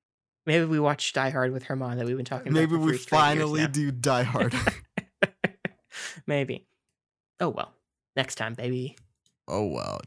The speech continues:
Speaker 2: Next time indeed, folks. We will see you guys on the next episode of the podcast. We hope you guys have a good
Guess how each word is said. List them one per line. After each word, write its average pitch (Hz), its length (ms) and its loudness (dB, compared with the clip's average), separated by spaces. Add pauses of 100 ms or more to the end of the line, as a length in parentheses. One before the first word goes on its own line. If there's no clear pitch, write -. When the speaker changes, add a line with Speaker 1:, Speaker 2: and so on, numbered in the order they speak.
(140)
Speaker 2:
Next 156 360 2
time 180 400 4
indeed, 151 680 0
folks. 135 440 -2 (380)
We 127 140 0
will 117 100 -2
see 160 200 -2
you 165 160 0
guys 139 440 2 (320)
on 110 220 2
the 104 100 0
next 120 580 -2 (340)
episode 117 680 0 (160)
of 107 140 0
the 104 100 0
podcast. 117 720 0 (440)
We 107 120 -4
hope 113 320 -2
you 107 60 -4
guys 110 440 2
have 104 240 -2
a 104 80 0
good 107 460 -2